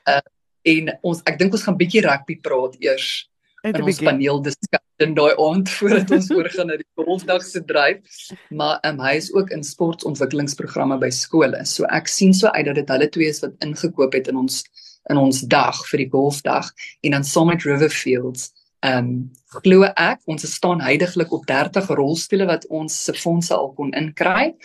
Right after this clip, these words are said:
Speaker 2: Wow.
Speaker 1: En ons glo dat ons na die golfdag die honderd rolstoelmerk gaan maak met al die donasies wat gaan inkom
Speaker 2: En dis
Speaker 1: by die
Speaker 2: groot, want
Speaker 1: auction.
Speaker 2: daai, daai rolstoele is tussen dertien en agtien duisend rand per rolstoel.
Speaker 1: Ja.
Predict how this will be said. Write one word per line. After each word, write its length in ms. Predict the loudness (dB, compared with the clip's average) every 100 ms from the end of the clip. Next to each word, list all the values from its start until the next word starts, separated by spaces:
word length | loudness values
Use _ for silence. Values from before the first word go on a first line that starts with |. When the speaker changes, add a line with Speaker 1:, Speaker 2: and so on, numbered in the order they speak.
| -12 -10
Speaker 2:
Wow. 200 | -10 -4
Speaker 1:
En 80 | -2
ons 180 | -2 -6
glo 260 | 0 2
dat 160 | 2 0
ons 180 | -6 -2
na 160 | 0 0
die 140 | 0
golfdag 560 | 0 -2 -4 -6 -6 -4
die 120 | -4
honderd 460 | -2 0 2 2 0
rolstoelmerk 800 | -2 -2 -2 -6 -6 -4 -4 -6
gaan 200 | -10 -6
maak 220 | -4 -4 -6
met 160 | -10
al 100 | -4
die 100 | -4
donasies 520 | -4 -8 -8 -12 -10
wat 160 | -10 -8
gaan 140 | -8 -6
inkom 400 | -8 -6 -6 _ _ _ _ -2
Speaker 2:
En 120 | 0
dis 160 | 0
Speaker 1:
by 200 | 2 2
die 80 | 4
Speaker 2:
groot, 100 | 4
want 40 | 2
Speaker 1:
auction. 200 | 4 4
Speaker 2:
daai, 360 | 4 2 -2
daai 440 | -10 -6 -2 0 -2
rolstoele 840 | -2 -2 -2 -6 -6 -4 -2 -4
is 180 | -6 -12
tussen 520 | -10 -8 -4 -4 -6 -6
dertien 500 | -4 -4 -6 -6 -4
en 140 | -2
agtien 400 | -4 -6 -4 -4
duisend 400 | 0 -2 -2 -6
rand 440 | -4 -4 -4 -10 -20 _ _ _ _
per 300 | 0 0 0 _
rolstoel. 920 | -6 -2 0 0 0 0 6 6 6
Speaker 1:
Ja. 80 | 2